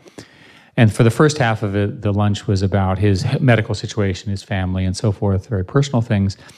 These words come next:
And the second half of his lunch was him yelling at me over Android. <laughs> And, uh, and I, at the time, I didn't know whether we would end up in conflict or not. Um, and so I, what I remember was, and of course we're, we're very close friends, and we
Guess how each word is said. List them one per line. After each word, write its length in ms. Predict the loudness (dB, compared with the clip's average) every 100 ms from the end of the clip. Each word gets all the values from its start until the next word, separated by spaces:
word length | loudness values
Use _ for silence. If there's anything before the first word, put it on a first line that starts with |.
| -2
And 100 | 0
the 40 |
second 260 | 2 2 4
half 240 | 4 2
of 160 | 0 0
his 160 | 0 2
lunch 240 | 2 2
was 140 | 0
him 240 | 4 4 6
yelling 340 | 6 4 2
at 80 | 0
me 160 | 0 2
over 220 | 2 4
Android. 500 | 6 4 2 -2 -6
<laughs> 40 | -10 -18 -18 -20 -18 -14 -12 -12 -16 -4
And, 600 | 2 4 4 4 2 0
uh, 520 | -2 -2 0 0 -2 -6 -18 _ _ _ _
and 140 | 0 2
I, 200 | 2 0
at 140 | 0 0
the 60 |
time, 380 | 0 2 4 4
I 100 | 2
didn't 320 | 2 0 2
know 540 | 4 6 6 4 0 -6 -8
whether 400 | -2 4 4 6
we 160 | 6 4
would 160 | 4
end 160 | 0 -2
up 160 | -6 -6
in 100 | -8
conflict 520 | -4 -4 -2 -2 0
or 40 |
not. 400 | 0 0 0 -6 _ _ _ _
Um, 420 | 0 2 2 0 -4 _
and 580 | 0 2 4 4 2 -2 -10 -12
so 300 | 0 4 4
I, 100 | 4
what 180 | 4
I 40 | 2
remember 440 | 4 4 4 4
was, 300 | 2 0 -2
and 80 | -4
of 60 | -4
course 200 | -4 -2
we're, 140 | -4
we're 240 | -2 0 2
very 180 | 2 4
close 200 | 2 2
friends, 460 | 4 6 4 4
and 100 | 2
we 300 | 2 0 -2